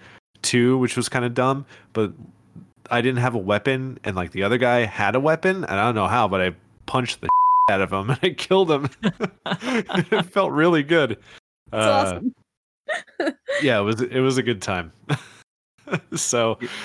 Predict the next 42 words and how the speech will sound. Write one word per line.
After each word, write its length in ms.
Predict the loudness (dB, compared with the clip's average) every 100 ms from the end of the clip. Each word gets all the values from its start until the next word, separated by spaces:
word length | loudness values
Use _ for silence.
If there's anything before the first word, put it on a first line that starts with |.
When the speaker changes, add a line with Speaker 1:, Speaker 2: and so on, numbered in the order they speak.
| -12 -14 -16 -16 -2
Speaker 1:
that's, 360 | 0 0 0
uh, 380 | 2 4 2 0 0
that's 260 | 0 0
what 100 | -2
we've 200 | 0 -2
been 180 | -2 -6
playing. 280 | -4 -4 -2
Did 120 | 0
you, 240 | 0 -2 -2
do 100 | 0
you 100 | 0
have 120 | 0
anything 260 | -2 -2
else 160 | -4 -4
before 280 | -6 -4 -2
you 60 |
switch 260 | -2 -4 -4
over? 180 | -6 -6
I'm 140 | -6
sorry. 260 | -6 -8 -8 -14 -20 _ _ _ _ _ _ _ _
Speaker 3:
Oh, 140 | 4 6
no, 240 | 6 4
like, 220 | 4 0
if 80 | -2 _
you're 100 | -8
gonna 140 | -4
squad 340 | -4 -2 -2 0
up, 180 | 0 -2
Henry, 280 | -4 -4
just 140 | -4 -4
let 120 | -4
me 100 | -4
know. 320 | -2 -2 -2 -6 _ _ _ _ _ _ _ _ -18
We'll 80 | -8
take 260 | -4 -2
on 120 | -2
a 60 | -4
whole 260 | -2 -4 -4
team. 320 | -6 -8 -10 _ _ _ _
You 140 | -8 -6
and 100 | -4
me. 240 | -6 -6